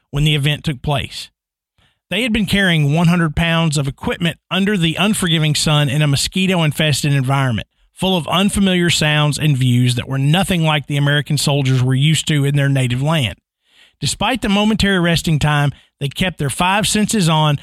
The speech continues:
for they were aware that the Viet Cong could have very well tracked them, something the natives were exceedingly good at. Suddenly, according to the man, a few small trees located fifteen yards uphill began clearly shaking.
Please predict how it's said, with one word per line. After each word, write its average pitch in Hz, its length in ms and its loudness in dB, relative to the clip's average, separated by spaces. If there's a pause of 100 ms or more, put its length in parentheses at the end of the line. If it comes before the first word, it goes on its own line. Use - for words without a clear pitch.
(140)
for 160 140 -4
they 160 120 2
were 160 160 0
aware 214 300 0
that 226 160 0
the 165 80 0
Viet 180 320 0
Cong 160 420 2 (300)
could 175 80 -2
have 131 120 0
very 190 300 2
well 165 220 2
tracked 180 440 -2
them, 73 180 -10 (680)
something 202 340 0
the 180 60 4
natives 180 600 2
were 147 140 2
exceedingly 175 640 0
good 147 260 0
at. 101 200 -2 (640)
Suddenly, 196 540 0
according 202 340 0
to 233 60 0
the 196 60 0
man, 151 300 2
a 240 80 -4
few 220 260 -2
small 220 320 0
trees 156 440 0
located 147 500 0
fifteen 214 420 -2
yards 180 280 2
uphill 160 340 0
began 139 340 0
clearly 180 560 0
shaking. 135 500 -2